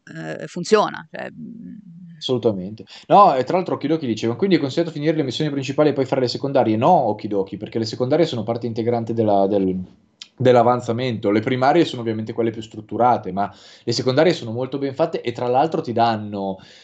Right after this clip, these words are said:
Speaker 2: eh, oltre ovviamente a un sacco di punti di sviluppo e denaro, un sacco di equipaggiamento figo che poi si riporta anche nelle primarie a tutti gli effetti.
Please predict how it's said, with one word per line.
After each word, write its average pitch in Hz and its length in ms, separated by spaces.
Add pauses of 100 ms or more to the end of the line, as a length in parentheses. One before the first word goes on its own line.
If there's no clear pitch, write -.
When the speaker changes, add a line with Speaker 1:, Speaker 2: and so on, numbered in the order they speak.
(140)
Speaker 2:
eh, 95 80
oltre 101 840
ovviamente 110 420
a 104 40
un 101 60
sacco 110 220
di 117 80
punti 107 240
di 107 100
sviluppo 107 400
e 104 40
denaro, 110 760
un 101 80
sacco 139 260
di 127 60
equipaggiamento 117 680
figo 123 320
che 123 140
poi 110 180
si 110 140
riporta 104 500
anche 90 420 (600)
nelle 110 280
primarie 90 680
a 90 100
tutti 90 240
gli 87 80
effetti. - 540